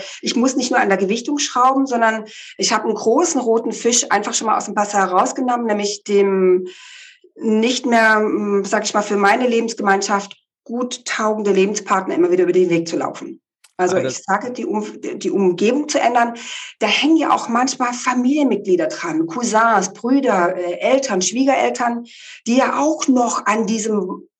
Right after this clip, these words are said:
Speaker 1: Prozess oft mit drin hängen und, und noch ihre Meinung mitgeben und sich da reinhängen. Und das kann ich natürlich durch die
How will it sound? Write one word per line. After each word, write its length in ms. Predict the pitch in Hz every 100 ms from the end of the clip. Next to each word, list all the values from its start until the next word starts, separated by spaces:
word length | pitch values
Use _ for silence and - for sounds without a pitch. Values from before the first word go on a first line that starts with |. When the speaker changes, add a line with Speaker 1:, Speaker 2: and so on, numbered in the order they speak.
| -
Speaker 1:
Prozess 680 | - 233 233 - 220 - - -
oft 360 | 226 208 - 214
mit 260 | 190 -
drin 200 | 196 190
hängen 320 | 185 165 170
und, 240 | 170 185 180
und 200 | 190 190
noch 260 | 214 -
ihre 260 | 240 254 233
Meinung 340 | 196 185 180
mitgeben 460 | 165 165 - 165 156
und 400 | 156 165 - -
sich 140 | 196
da 120 | 214 196
reinhängen. 640 | 214 247 220 180 175 - - - - -
Und 340 | 208 - -
das 300 | 233 294 -
kann 240 | 254 247
ich 120 | 262 -
natürlich 520 | 202 233 233 233 -
durch 240 | 190 185
die 400 | 196 175 175 -